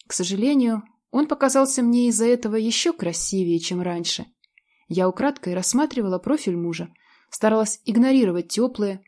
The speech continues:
даже горяченькие чувства где-то в животе и ниже. Совсем не кстати перед визитом к гинекологу. Я также заметила, что кроме синяка у Тима круги под глазами,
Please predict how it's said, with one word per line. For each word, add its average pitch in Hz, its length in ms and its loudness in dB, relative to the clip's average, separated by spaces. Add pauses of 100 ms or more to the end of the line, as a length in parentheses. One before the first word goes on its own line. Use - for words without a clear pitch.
даже 208 460 -2
горяченькие 208 680 2
чувства - 360 -4
где-то 165 280 -6
в 165 40 -8
животе 170 400 -2
и 220 80 2
ниже. 175 420 -2 (480)
Совсем 180 400 -2
не 185 80 -2
кстати 277 400 -2
перед 165 260 -4
визитом 196 360 -2
к 208 40 2
гинекологу. 165 720 -2 (760)
Я 294 180 4
также 254 300 0
заметила, 190 560 -2
что 190 240 -2
кроме 190 260 0
синяка 240 440 2
у 214 60 4
Тима 247 440 0
круги 220 280 2
под 254 140 0
глазами, 214 640 0